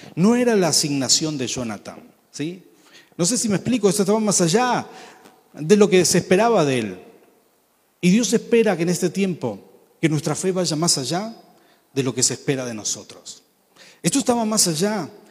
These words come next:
de lo que Jonathan debía hacer. Él ni siquiera era el rey. Eh, de hecho, era el príncipe de un rey inestable que recién lo habían nombrado rey y a punto de ser borrado del mapa,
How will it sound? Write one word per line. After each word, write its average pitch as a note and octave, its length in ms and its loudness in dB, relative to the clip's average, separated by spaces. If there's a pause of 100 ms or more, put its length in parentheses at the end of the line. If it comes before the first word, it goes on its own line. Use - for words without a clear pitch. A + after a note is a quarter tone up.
(520)
de C3+ 220 0
lo F3 240 0
que D#3+ 220 -2
Jonathan G3 640 0 (460)
debía G3 540 0
hacer. A2+ 320 -4 (680)
Él C4 140 2
ni C#4 60 4
siquiera A#3 340 2
era G3+ 120 0
el F3+ 120 0
rey. G3 420 -4 (1040)
Eh, F3+ 300 -14
de F3 340 2
hecho, G#3+ 460 2 (180)
era A3 200 6
el A3 120 2
príncipe G#3+ 960 0
de G3 100 4
un A#3 160 0
rey A3+ 500 2
inestable B3 840 0
que A3+ 200 2
recién A#3 840 0
lo F3 120 2
habían G3+ 320 -2
nombrado E3 460 -2
rey A2+ 380 -8
y F3 100 0
a F#3+ 100 -2
punto A#3 380 -2
de F3+ 60 -2
ser G3 220 0
borrado F3 460 0
del C#3 140 0
mapa, A2+ 380 -8